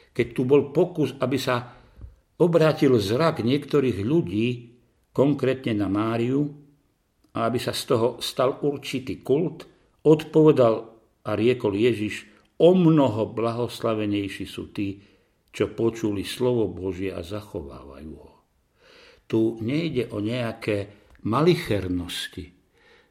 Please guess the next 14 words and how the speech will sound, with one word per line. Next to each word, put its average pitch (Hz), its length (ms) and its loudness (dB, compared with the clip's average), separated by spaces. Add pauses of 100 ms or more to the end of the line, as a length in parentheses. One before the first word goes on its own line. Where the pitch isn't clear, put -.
(120)
Tu 117 400 2
je 98 400 -4
základná 131 1300 -2
norma 113 720 -2
pravdy. 78 640 -8 (560)
Prečítame 127 640 0
si 143 400 -4
ju 131 400 -2
cez - 400 -4 (380)
prvý 139 260 4
list 139 320 0
apoštola 123 560 -2
Pavla 117 400 2 (320)
Korinským, 104 960 2